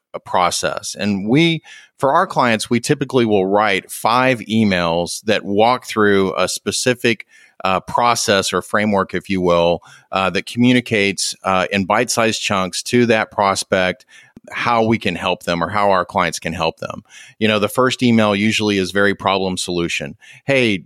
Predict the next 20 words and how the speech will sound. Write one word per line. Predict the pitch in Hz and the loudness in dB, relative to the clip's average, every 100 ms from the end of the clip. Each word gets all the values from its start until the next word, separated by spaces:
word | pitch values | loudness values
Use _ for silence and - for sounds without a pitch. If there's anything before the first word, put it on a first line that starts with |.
| _ | _
do | - | -2
you | 113 135 | 2 2
struggle | - 131 123 117 104 | 2 0 2 2 4
with, | 104 92 90 - _ _ _ | 4 2 0 -6 _ _ _
here's | - 143 | 0 0
some | - 123 | 2 0
information | 113 - 104 101 - 101 95 | 0 0 0 0 0 0 0
or | 90 | -2
here's | 110 120 117 | 0 0 0
some | 101 98 | 0 0
resource | 104 - 95 - | 0 0 -2 0
that | 95 | -2
will | 82 92 | 0 0
help, | 101 98 92 | 0 -2 0
that | 98 | 2
will | 98 | 2
help | 98 107 - | 0 -2 -2
you | 104 | -4
think | - 131 113 | 0 0 0
about | 95 90 87 | 0 2 2